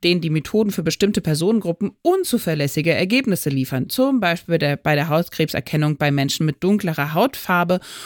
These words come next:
oder bei der Diagnose von Herzinfarkten bei Frauen. Ja, und jetzt natürlich die spannende Frage, warum sind in den U S A schon so viele K-I-Anwendungen zugelassen und bei uns nur so sehr wenige?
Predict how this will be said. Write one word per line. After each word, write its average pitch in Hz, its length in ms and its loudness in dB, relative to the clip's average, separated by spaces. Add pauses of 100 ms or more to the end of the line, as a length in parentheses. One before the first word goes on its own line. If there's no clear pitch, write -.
(160)
oder 214 320 2
bei 170 160 0
der 165 100 0
Diagnose 156 540 0
von 156 160 -2
Herzinfarkten 147 800 -2
bei 160 180 2
Frauen. 165 460 0 (360)
Ja, 190 200 2
und 156 240 -2
jetzt 160 240 0
natürlich 208 340 2
die - 80 -2
spannende 170 320 0
Frage, 175 400 -2
warum 214 300 2
sind 190 200 -2
in 165 220 0 (140)
den - 260 2
U 165 80 2
S 165 160 -2
A 147 180 -4
schon 180 220 2
so 170 100 0
viele 240 440 0
K-I-Anwendungen 165 880 -2
zugelassen 233 640 -2
und - 180 -4
bei 156 160 0
uns 214 360 0
nur 170 200 2
so 160 280 0
sehr 156 480 0
wenige? 240 500 0